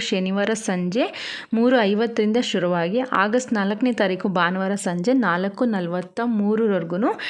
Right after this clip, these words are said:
ಟೈಮಿಂಗ್ಸ್ ಇರುತ್ತೆ. ತಿಥಿ ಟೈಮಿಂಗ್ಸ್ ಬಂದ್ಬಿಟ್ಟು ಜಾಸ್ತಿ ಭಾನುವಾರ ಇರೋದ್ರಿಂದ ನಾವು ಭಾನುವಾರ ಈ ಜ್ಯೋತಿರ್ಭೀಮೇಶ್ವರ ವ್ರತ ಅಥವಾ ಭೀಮನ ಅಮಾವಾಸ್ಯೆನ ಆಚರಣೆನ ಮಾಡೋವಂಥದ್ದು.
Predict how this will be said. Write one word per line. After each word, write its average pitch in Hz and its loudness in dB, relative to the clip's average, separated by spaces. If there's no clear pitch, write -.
ಟೈಮಿಂಗ್ಸ್ 214 0
ಇರುತ್ತೆ. 180 -4
ತಿಥಿ 262 -2
ಟೈಮಿಂಗ್ಸ್ 254 2
ಬಂದ್ಬಿಟ್ಟು 202 0
ಜಾಸ್ತಿ 196 -2
ಭಾನುವಾರ 180 0
ಇರೋದ್ರಿಂದ 185 -2
ನಾವು 214 0
ಭಾನುವಾರ 208 0
ಈ 208 0
ಜ್ಯೋತಿರ್ಭೀಮೇಶ್ವರ 185 -2
ವ್ರತ 170 -2
ಅಥವಾ 185 -2
ಭೀಮನ 185 -2
ಅಮಾವಾಸ್ಯೆನ 185 -2
ಆಚರಣೆನ 196 -2
ಮಾಡೋವಂಥದ್ದು. 170 -2